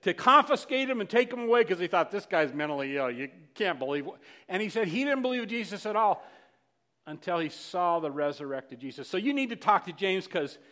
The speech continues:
James will tell you Jesus is the one, he gives second chances. So he had a conversation with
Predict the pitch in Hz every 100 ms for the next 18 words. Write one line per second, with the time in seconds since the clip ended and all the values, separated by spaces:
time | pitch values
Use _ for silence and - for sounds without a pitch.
0 | _ _ _ - 214 233 226 - 233 214
1 | 143 120 - _ _ _ _ _ _ _
2 | _ _ _ _ _ _ _ _ _ _
3 | _ _ _ _ _ _ _ _ _ _
4 | _ 127 123 170 156 151 170 147 - 147
5 | 143 143 131 160 156 135 - 156 143 127
6 | - 127 123 _ 113 107 _ - _ _
7 | _ _ _ _ _ _ _ _ _ _
8 | _ _ _ _ _ _ _ _ _ _
9 | _ 156 156 151 151 156 147 - 147 143
10 | 131 127 127